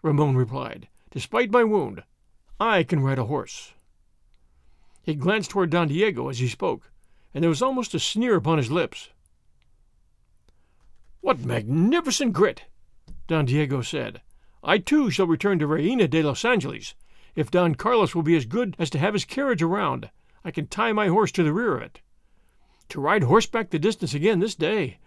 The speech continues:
would be the death of me." Gonzalez laughed and led the way from the house. Captain Ramon paid his respects to the ladies, glowered at Don Diego, and followed. The caballero faced Señorita Lolita again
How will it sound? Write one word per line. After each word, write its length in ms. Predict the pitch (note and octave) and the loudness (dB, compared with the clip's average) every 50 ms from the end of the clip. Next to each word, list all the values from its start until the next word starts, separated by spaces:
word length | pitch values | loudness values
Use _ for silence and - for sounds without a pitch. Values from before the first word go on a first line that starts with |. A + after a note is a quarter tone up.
| - - - - | -20 -20 -10 -6
would 120 | D3 C#3+ E3 | -4 -2 0
be 80 | A#3+ | 0
the 100 | G3+ F#3+ | 2 0
death 320 | C#3 A#2 A2+ A3 B3+ A#3+ A#3+ | 0 0 0 0 0 2 0
of 80 | A3 | 0
me." 360 | G#3 B3 A3+ F3+ C3+ B2+ - - - _ _ _ _ _ _ _ _ _ _ _ _ _ _ - - _ _ _ _ _ _ _ - - - _ _ - - - | 2 2 2 2 0 -2 -6 -10 -18 _ _ _ _ _ _ _ _ _ _ _ _ _ _ -20 -20 _ _ _ _ _ _ _ -20 -20 -20 _ _ -20 -14 -6
Gonzalez 580 | - C#3+ B2+ A#2+ G#2+ D#3 F3 G3+ G#3+ E3+ B2 | -4 -2 0 0 0 0 0 0 0 -2 -2
laughed 400 | C#3 D#3+ F#3+ F#3+ E3+ D3+ - - - - _ _ | -2 -2 0 0 0 -2 -4 -8 -18 -20 _ _
and 140 | - C#3 C#3+ | -8 -4 -2
led 120 | F#3 F#3 | -2 -2
the 60 | D#3 | -2
way 160 | D3+ F3+ G#3 A3 | -2 -2 -2 -2
from 180 | - G#3 G3+ | -2 0 0
the 80 | F3 B2 | 0 0
house. 440 | B2 D3 B2 G#2 F2+ - - - - _ - - - - - _ _ _ - _ _ - - | 0 -2 -2 -4 -6 -12 -16 -18 -20 _ -20 -20 -20 -20 -20 _ _ _ -20 _ _ -12 -6
Captain 320 | - G3+ G3 - G3 E3 | -4 -4 -2 0 0 0
Ramon 400 | D3 D#3 D#3+ G3 A#3+ B3 A3 E3+ | 2 2 2 2 2 2 2 0
paid 200 | - - G3 G3 | 2 2 2 4
his 120 | F#3+ C#3 A#2 | 4 2 0
respects 400 | D3+ D3 - - G#3+ G#3 - - | -2 -4 -4 -4 -6 -6 -6 -4
to 100 | - D3+ | -4 -2
the 120 | D3 D3 | -2 0
ladies, 420 | D#3+ G3 G#3 F3 - F#2+ - - - - - - - _ - - _ - | 0 0 -2 -2 -4 -8 -12 -16 -20 -20 -20 -20 -20 _ -20 -20 _ -8
glowered 440 | - C3+ D3 G#3 A#3+ A3 G3 D#3+ D3 | -2 0 2 4 6 6 4 4 2
at 120 | C#3+ C#3 | 0 0
Don 180 | D3+ D3 C#3+ B2 | -2 -2 0 0
Diego, 540 | A#2+ C#3+ F3+ G3+ D3 A#2 A2 - - - - - - _ _ _ - | 0 0 0 0 -2 -4 -8 -10 -12 -16 -20 -20 -20 _ _ _ -14
and 180 | B2+ A#2+ G#2+ | -14 -12 -6
followed. 480 | - E3+ F3 E3 C3+ A2 G2+ - - - - _ _ _ _ _ _ _ _ _ _ _ _ _ _ _ - - - - | -2 0 0 0 0 -2 -6 -10 -14 -20 -20 _ _ _ _ _ _ _ _ _ _ _ _ _ _ _ -20 -20 -20 -16
The 100 | - - | -14 -8
caballero 580 | G3+ G#3 A3+ G#3 G3+ F#3 G3 A#3+ B3 A3+ G#3 F3 | -4 -2 0 2 2 4 4 4 4 4 2 0
faced 320 | - - A3 A#3 G#3+ - | 0 0 0 0 0 -2
Señorita 600 | - - - C4 C4+ B3 A#3 A#3+ B3+ - A#3 G#3 | -4 -4 -4 -2 -2 0 0 -2 -2 0 0 2
Lolita 480 | F#3+ G3 F3+ F3+ A3 A#3 F3+ - C#3+ - | 4 4 4 2 2 0 -2 -4 -6 -6
again 480 | D3+ B2+ A2+ F#3+ G#3+ F#3 C3 A#2 G#2 | -4 0 0 2 2 2 -2 -4 -8